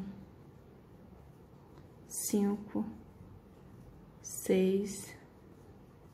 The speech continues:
sete. Vou vir aqui, ó, nesse espacinho aqui, ó, e vou prender com ponto baixo.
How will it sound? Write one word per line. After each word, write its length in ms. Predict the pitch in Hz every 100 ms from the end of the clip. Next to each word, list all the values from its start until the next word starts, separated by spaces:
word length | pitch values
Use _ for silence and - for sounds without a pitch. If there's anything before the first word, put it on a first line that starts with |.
| - - - - - -
sete. 760 | - - 208 170 170 - - - - - - - - - -
Vou 140 | 208
vir 160 | 190 202
aqui, 300 | 190 - 196
ó, 60 | 185
nesse 340 | 196 262 -
espacinho 640 | - - 220 214 - 208
aqui, 420 | 190 - - 220 190
ó, 220 | 175 175 - - - - - - - - - - - -
e 60 | 214
vou 200 | 202 202
prender 440 | 208 202 190 202
com 180 | - 226
ponto 480 | 226 196 196 190 202
baixo. 680 | 185 160 147 180 - -